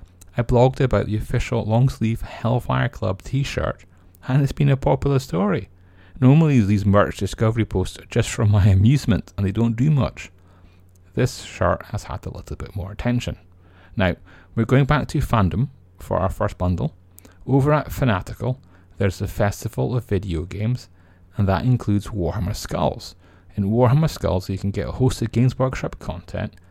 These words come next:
and some pretty big discounts. I've seen over eighty percent off,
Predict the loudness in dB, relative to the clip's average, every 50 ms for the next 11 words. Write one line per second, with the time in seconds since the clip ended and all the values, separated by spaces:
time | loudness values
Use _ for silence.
0 | _ _ -14 -10 -10 -8 -6 -2 0 0 0 0 -4 -8 -8 -10 -8 -8 -8 -6
1 | -6 -6 -8 -6 -4 -4 -4 -4 -4 -6 -6 -6 -6 -8 -14 -20 -20 -20 -20 -20
2 | -20 -20 -12 -6 -4 -4 -4 -4 -2 0 0 0 0 -2 -6 -6 -6 -6 -8 -8
3 | -10 -12 -10 -12 -14 -12 -12 -12 -10 -6 -6 -6 -4 -2 -2 -2 -4 -4 -8